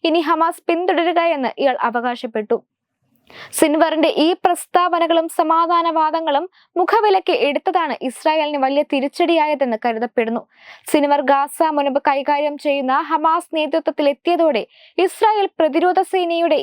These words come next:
ഈ ഭാഗത്തേക്കുള്ള നിരീക്ഷണം അല്പം കുറഞ്ഞതാണ് ഒക്ടോബർ ഏഴിലെ വലിയ ഭീകരാക്രമണത്തിലേക്ക് നയിച്ചതെന്നാണ് കരുതപ്പെടുന്നത്. ആട്ടിൻ തോലിട്ട ചെന്നായായിരുന്നു യഹിയ സിൻവർ എന്ന്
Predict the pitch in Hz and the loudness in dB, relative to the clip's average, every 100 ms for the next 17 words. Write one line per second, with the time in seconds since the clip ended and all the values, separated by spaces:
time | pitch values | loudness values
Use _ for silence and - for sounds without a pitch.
0 | 269 320 269 311 320 - 320 311 294 269 | -2 -4 -2 0 0 0 0 0 0 -2
1 | 269 302 - 196 - _ - 311 277 381 | -2 -4 -4 -6 -6 _ -8 -4 -2 -2
2 | 330 339 339 370 392 330 269 - 247 - | -2 -4 -2 0 0 0 -2 -2 -4 -2
3 | 320 277 - 269 285 294 233 226 240 262 | 0 2 2 2 2 0 -2 -2 -2 0
4 | 285 240 262 254 302 294 285 277 277 269 | -2 -2 -2 0 0 0 -2 -2 -2 -2
5 | 254 226 240 247 269 254 226 208 226 208 | -2 -2 -4 -2 -2 0 -2 -2 -2 -2
6 | 226 214 220 220 240 _ _ _ - - | -2 -2 -2 -2 -4 _ _ _ -20 -20
7 | - 254 254 262 302 277 294 285 247 285 | -4 0 0 0 0 2 2 2 0 0
8 | 294 269 285 294 294 277 254 262 285 247 | 0 2 0 0 0 0 -2 -2 -2 0
9 | 294 302 311 277 302 294 240 | 0 -2 -2 0 0 2 0